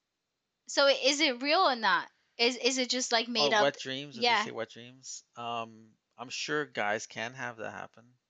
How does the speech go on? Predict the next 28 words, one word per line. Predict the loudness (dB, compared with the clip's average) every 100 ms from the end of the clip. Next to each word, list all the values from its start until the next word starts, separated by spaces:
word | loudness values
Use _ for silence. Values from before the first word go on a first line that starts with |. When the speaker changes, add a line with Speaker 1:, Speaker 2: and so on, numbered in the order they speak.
| _ _ _ _ _ _ _ _ _ _ _ _ _ _ _ -20
Speaker 1:
You | -14 -2
never? | 0 0 0 -4 -6 _ _ _ _ _ _ _ _ _
Speaker 2:
No. | -12 -12 -14 _ _ _ _ _ _ _
Speaker 1:
Wow. | -6 -6 -6 -12 -18 _ _ -8
Really? | 0 4 8 8 8 6 0 _ _ _ _ _
I'm | 2 2
just, | 2 2 0 -2 4
I | 4
Speaker 2:
Like, |
Speaker 1:
mean, | 6 4
I |
hear | 4 4 4
so | 2 4 4
m-, | 4 -2 -12 -14 -12 0
Speaker 2:
like, | 2
Speaker 1:
so | 4 4
many | 6 6
ti- |
Speaker 2:
deposit | 8 8 6 2 0 _
down | 0 2 0 0
there? | 2 2 0 -4
Like, | -8
make | -8 -6
a |
deposit? | -8 -10 -8 -8 -6 -10 -10 -8 -8 -6
<laughs> | -6 -6 2
No. | 4 6
Speaker 1:
<laughs> | 4 6 2 0